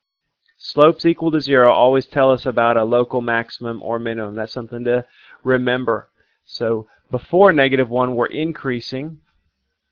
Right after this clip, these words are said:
We hit negative one. We have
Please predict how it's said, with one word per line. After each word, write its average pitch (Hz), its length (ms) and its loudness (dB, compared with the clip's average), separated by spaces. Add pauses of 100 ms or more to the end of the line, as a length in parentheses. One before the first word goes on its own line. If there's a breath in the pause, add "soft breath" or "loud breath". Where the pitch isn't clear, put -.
(760)
We 123 200 -4
hit 160 260 -2
negative 131 420 0
one. 117 440 -4 (420)
We 131 200 -4
have 123 420 2